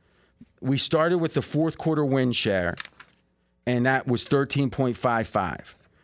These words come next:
All right, so now we're like, "Okay, that's where we think they should have won." Now, we have a turnover luck adjustment,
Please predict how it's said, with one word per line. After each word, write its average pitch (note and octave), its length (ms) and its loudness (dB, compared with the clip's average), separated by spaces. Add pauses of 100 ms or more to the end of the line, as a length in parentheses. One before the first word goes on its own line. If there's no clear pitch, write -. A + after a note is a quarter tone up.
(300)
All G#2+ 100 0
right, F2+ 160 -8 (220)
so - 160 -2
now B2 220 2
we're B2+ 120 0
like, A#2+ 200 0
"Okay, C3 300 2
that's A2+ 260 0
where D#3 100 2
we D3 120 0
think D3 260 -2
they C3+ 120 0
should B2+ 180 0
have B2 100 0
won." G#2+ 240 -2 (840)
Now, B2+ 420 2 (200)
we B2+ 120 0
have C#3 140 2
a B2 60 0
turnover E3+ 580 0
luck D#3+ 360 0
adjustment, A2+ 720 0